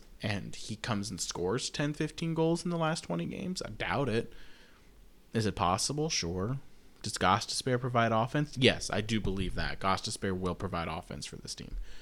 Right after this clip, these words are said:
Is it enough? Is this team good enough to win a cup?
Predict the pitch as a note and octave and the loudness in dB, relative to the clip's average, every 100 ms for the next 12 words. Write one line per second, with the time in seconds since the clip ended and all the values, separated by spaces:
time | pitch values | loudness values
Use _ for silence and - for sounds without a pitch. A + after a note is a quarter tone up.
0 | - - - - - - - - - - | -10 -12 -16 -20 -20 -20 -20 -20 -20 -20
1 | - - A2+ A#2+ C3 B2+ A2+ F#2+ E2+ - | -20 -2 4 4 4 4 4 2 -2 -6
2 | - G#2 A#2+ - B2 A2+ A2 A2+ A2+ - | -4 0 2 2 2 2 2 2 -2 -2
3 | A2 G#2+ G2+ - A2 - | 0 0 0 0 0 0